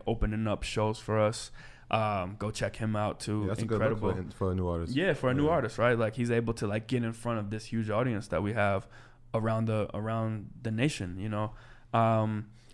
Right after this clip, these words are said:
Speaker 1: so yeah, there's a lot of stuff coming, even, even, and that's just on the R and B only front, right? But as Colors grows,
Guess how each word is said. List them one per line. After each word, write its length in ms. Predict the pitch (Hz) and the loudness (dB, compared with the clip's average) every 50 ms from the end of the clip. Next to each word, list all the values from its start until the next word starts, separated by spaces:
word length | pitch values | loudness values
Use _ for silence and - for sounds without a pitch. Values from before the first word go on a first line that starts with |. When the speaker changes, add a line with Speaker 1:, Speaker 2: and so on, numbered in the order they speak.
| - | -8
Speaker 1:
so 140 | - - 160 | -2 2 4
yeah, 240 | 156 156 143 113 98 | 6 6 6 6 4
there's 180 | 101 123 135 | 2 2 2
a 80 | 147 147 | 2 2
lot 300 | 143 147 147 151 151 147 | 4 4 4 4 4 4
of 100 | 147 147 | 2 -2
stuff 320 | - - 139 139 131 - | -2 0 0 0 0 0
coming, 380 | - - 131 131 131 131 127 - - | 0 0 2 2 4 2 2 2 4
even, 320 | 143 147 147 151 143 131 - | 4 4 6 4 4 2 2
even, 300 | 135 147 143 147 135 - - | 2 4 4 4 2 2 0
and 160 | 120 123 120 | 0 4 6
that's 220 | 143 156 - - | 6 6 4 2
just 160 | - 156 139 147 | -2 -2 0 2
on 100 | 131 120 | 2 2
the 60 | 110 | 2
R 180 | 87 120 120 | 2 2 2
and 80 | 117 117 | 2 0
B 80 | 107 110 | 0 -2
only 220 | 117 117 113 107 | 0 0 0 -2
front, 280 | 101 - - 101 90 80 | -4 -4 -6 -6 -4 -2
right? 180 | 92 104 107 - | 0 -2 0 0
But 140 | - - - | 0 0 0
as 160 | 107 110 - | 0 -2 -4
Colors 480 | - - - 143 156 156 143 123 120 120 | -4 -2 4 4 6 6 6 4 2 0
grows, 460 | 117 107 110 107 107 107 107 107 - | -2 -2 0 2 2 2 0 -2 -6